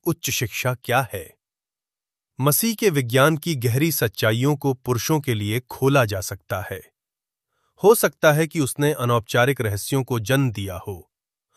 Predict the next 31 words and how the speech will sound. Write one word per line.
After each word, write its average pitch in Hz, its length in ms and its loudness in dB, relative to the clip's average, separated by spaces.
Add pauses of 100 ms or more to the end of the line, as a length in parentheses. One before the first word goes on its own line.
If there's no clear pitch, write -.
(260)
जिसने 170 380 2
कई 220 260 0
शताब्दियों 127 640 0
के 143 140 -2
परिश्रम 117 460 -2
की 120 180 -4
आवश्यकता 101 540 -2
होती 120 460 -2
है 123 180 -2 (420)
और 147 140 6
खोज 185 400 2
के 135 160 -2
लिए 120 280 0
अध्ययन 120 440 -4
किया 104 260 -4
जाता 92 460 -8
है। 82 200 -14 (1040)
उन्होंने 196 440 4
वैज्ञानिक 131 540 2
पंक्तियों 135 460 0
में 139 140 2
सुझाव 127 460 -2
दिए 120 240 0
होंगे 107 460 -4 (220)
जो 151 140 0
समय 170 340 0
के 180 160 0
करीब 135 440 0
आने 117 260 0
के 117 140 -2
लिए 117 280 -2